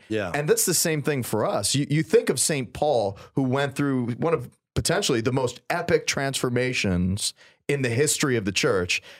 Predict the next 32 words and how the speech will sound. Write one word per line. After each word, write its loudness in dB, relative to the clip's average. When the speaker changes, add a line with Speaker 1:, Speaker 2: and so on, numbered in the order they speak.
Speaker 2:
And 0
in -2
his 2
letter 4
to -2
Timothy, -2
he 2
says, 6
"I 2
am 2
grateful 2
to -2
him 0
who 2
has 2
strengthened -2
me, -2
Christ 2
Jesus 0
our 0
Lord, 0
because 2
he 0
considered 4
me 0
trustworthy 0
in 2
appointing -2
me 0
to 0
the 0
ministry. 0